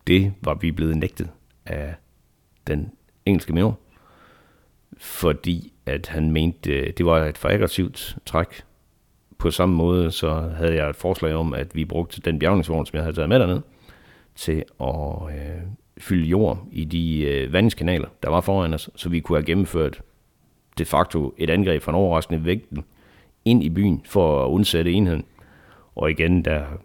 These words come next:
gik den engelske major på og sagde, at det var unødvendigt aggressivt og ikke in line with courageous restraint.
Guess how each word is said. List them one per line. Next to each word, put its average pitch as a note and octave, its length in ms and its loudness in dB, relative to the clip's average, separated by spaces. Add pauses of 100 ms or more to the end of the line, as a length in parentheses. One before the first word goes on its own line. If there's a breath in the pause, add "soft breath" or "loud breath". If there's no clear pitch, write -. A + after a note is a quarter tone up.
(320)
gik - 260 -4
den E2 120 0
engelske F2+ 280 -2
major F2+ 240 2
på F#2 140 -4
og F2+ 80 -4
sagde, E2 200 -2
at - 180 -8
det D#2+ 160 -2
var D2 140 -2
unødvendigt D#2+ 680 0
aggressivt F#2+ 520 -2 (120)
og D#2+ 420 -4 (280)
ikke F2 360 0 (200)
in E2+ 160 2
line E2 480 2
with D2 180 -2
courageous E2 520 -4
restraint. D#2+ 420 -4